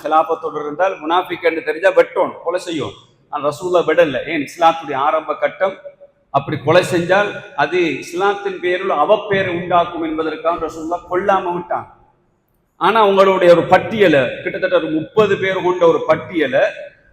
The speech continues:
ரசூல் ஸல்லல்லாஹு அலைஹி வஸல்லம் அவர்கள் ஒரு சஹாபியிடம் கொடுத்தார்கள். யார் அவரு? அவர்தான் ரகசியங்களை பாதுகாத்த சஹாபி.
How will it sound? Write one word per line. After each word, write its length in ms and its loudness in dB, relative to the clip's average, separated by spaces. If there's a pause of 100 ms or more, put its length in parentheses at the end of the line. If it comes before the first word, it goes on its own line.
(140)
ரசூல் 280 -8
ஸல்லல்லாஹு 360 4
அலைஹி 180 0
வஸல்லம் 180 -2
அவர்கள் 260 -2
ஒரு 200 -2
சஹாபியிடம் 680 -2 (240)
கொடுத்தார்கள். 480 -2 (200)
யார் 180 0
அவரு? 300 -2 (1900)
அவர்தான் 300 2
ரகசியங்களை 720 4
பாதுகாத்த 600 2
சஹாபி. 360 -4